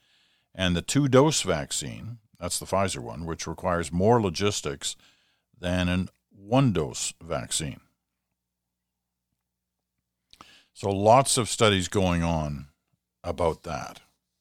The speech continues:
But lots of hope and promise, too. So,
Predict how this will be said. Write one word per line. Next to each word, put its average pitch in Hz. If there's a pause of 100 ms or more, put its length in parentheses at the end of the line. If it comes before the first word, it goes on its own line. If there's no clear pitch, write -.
(1000)
But 101
lots 143
of 131
hope 156
and 98
promise, 135
too. 131 (1500)
So, 113